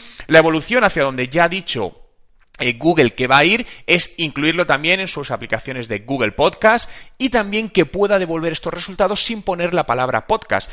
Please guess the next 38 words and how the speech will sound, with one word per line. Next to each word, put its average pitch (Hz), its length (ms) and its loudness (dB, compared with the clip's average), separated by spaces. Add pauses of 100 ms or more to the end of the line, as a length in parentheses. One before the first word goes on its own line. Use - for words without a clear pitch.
(200)
No 156 80 -2
olvidemos 202 420 0
que 131 80 -6
el 120 40 0
objetivo 127 380 -4
de 156 120 -2
Google 170 400 2
es - 140 -6 (400)
devolver 127 440 -2
los 165 180 -2
resultados 123 680 -4
más 107 160 -4
relevantes. 107 640 -2 (120)
Entonces, 139 260 -4
en 131 80 -6
muchas 175 260 -6
ocasiones, 170 560 -4
aunque 120 220 -4
no 123 100 -6
pongamos 170 420 -6
la 117 160 0
palabra 127 440 -2
podcast, 175 500 -4 (160)
puede 226 220 0
que 262 100 -4
haya 214 80 -4
un 147 120 -10
podcast 160 440 -4
relacionado 123 720 -2
con 107 160 -4
lo 104 100 -2
que 113 80 -10
estamos 180 320 -4
buscando 180 480 -4
que 151 140 -8
nos 110 180 -10
da 135 280 0
información. 110 720 -4